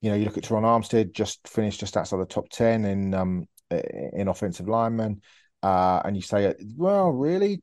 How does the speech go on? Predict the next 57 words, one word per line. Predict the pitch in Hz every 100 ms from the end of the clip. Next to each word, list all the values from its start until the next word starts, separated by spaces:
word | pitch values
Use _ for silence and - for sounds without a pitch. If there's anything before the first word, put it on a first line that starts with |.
| -
uh, | 160 170
just | 170 170
outside | 160 175 180
the |
top | 175 175
ten | - 175 170
for | 175
Terron | 165 - 170
Armstead?" | 175 170 - 165
But | 104
then, | 135 135 -
you | 135
know, | 107 101 - - _ _ _ - _ _ _ _ _
availability | 120 127 151 135 135 131 127
is | 113
taken | - 120 120
into | 120 117
consideration, | - 104 120 113 107 - 95
and |
there | 98
were | 98
times | 113 107 98
last | 98 -
year, | 101
A, | 110 113
where | 104 101
obviously | 90 95 -
Terron | 101 101 95
didn't | 90 -
play, | - 117 117
and | 92 95
B, | - 104
there | 98
were | 95
times | - 101 98
certainly | - 101
down | 104
the | 98
stretch | - 104 - -
where | 98 92
he | 92
just | 113
didn't | 117 101
play | 117
very | 113 117 113
well | 120 139
because | 127 - 104
he | 107
was | 101
just | 104 98
limited | 107 113 95
by | 107
the | 98
foot, | - 160 107 -
you |
know, | 87 85 117 64 87
and, | 78